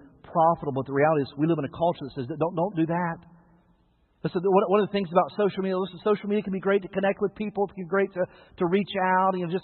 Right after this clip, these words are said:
whatever the case is. But one of the things that's happened in, in social media is that we cover up our real lives. It's called the Facebook phenomenon. It's like what the e-card says one day, "May your life be as awesome as you pretend it is on Facebook." Amen? Like, do you not see those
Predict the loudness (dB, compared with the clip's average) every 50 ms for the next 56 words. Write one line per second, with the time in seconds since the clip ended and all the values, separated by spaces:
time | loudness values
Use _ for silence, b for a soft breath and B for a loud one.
0 | 0 2 2 2 2 0 0 0 0 0 0 -2 0 2 0 0 B B B B
1 | 0 2 2 2 2 0 -2 -2 0 -2 -4 -2 0 2 2 2 2 0 -4 -4
2 | -6 -4 -4 -4 -4 0 2 2 2 2 2 -2 -2 0 2 2 2 2 4 4
3 | 2 2 B B B B B B 2 2 2 4 4 2 4 4 4 2 2 0
4 | 2 2 4 4 4 2 4 4 4 4 4 4 4 4 4 2 2 4 6 6
5 | 6 6 4 2 0 -2 -8 -12 -2 0 0 0 0 0 2 2 2 2 2 0
6 | 0 0 0 -2 -2 2 4 4 4 4 4 2 0 0 -2 -8 -14 b b b
7 | b b b b b b b b b _ _ -6 0 2 2 2 4 4 2 2
8 | 2 2 2 0 0 2 4 4 4 4 2 0 0 0 0 0 0 0 0 2
9 | 4 4 4 4 0 -2 -8 -20 -20 _ _ _ _ _ _ _ -2 2 2 4
10 | 4 4 4 6 6 4 4 0 -4 -4 -2 0 2 0 0 2 4 4 4 2
11 | 0 -6 -4 -2 -2 -2 -2 -6 -6 -6 -6 -6 -2 -2 -2 0 0 0 0 -2
12 | -2 -6 -8 -6 -6 -6 -6 -6 -6 -4 -4 -4 -4 -4 -4 -2 0 0 0 0
13 | 0 -2 -4 -8 -14 b b b b b b b b b b b b b 4 4
14 | 4 4 4 4 6 6 4 4 0 -2 0 4 6 4 4